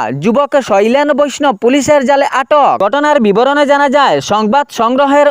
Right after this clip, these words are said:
উদ্দেশ্যে কালাইনে গিয়েছিলেন সাংবাদিক সমীন্দ্র পাল, কিন্তু সেখানে শৈলেন বৈষ্ণবের সঙ্গে দেখা হয় সাংবাদিক সমীন্দ্র পালের, আর উভয়ের মধ্যেই টান টান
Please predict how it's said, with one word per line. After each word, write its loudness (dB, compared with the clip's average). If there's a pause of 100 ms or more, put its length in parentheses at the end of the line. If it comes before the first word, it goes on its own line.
উদ্দেশ্যে 0 (140)
কালাইনে 0
গিয়েছিলেন 0
সাংবাদিক 0 (140)
সমীন্দ্র -2
পাল, 0 (140)
কিন্তু 0
সেখানে 0 (180)
শৈলেন 0
বৈষ্ণবের 0
সঙ্গে 0
দেখা 0
হয় 2
সাংবাদিক -2 (180)
সমীন্দ্র 0
পালের, 0 (100)
আর -2 (100)
উভয়ের 2
মধ্যেই 2 (120)
টান -2
টান 0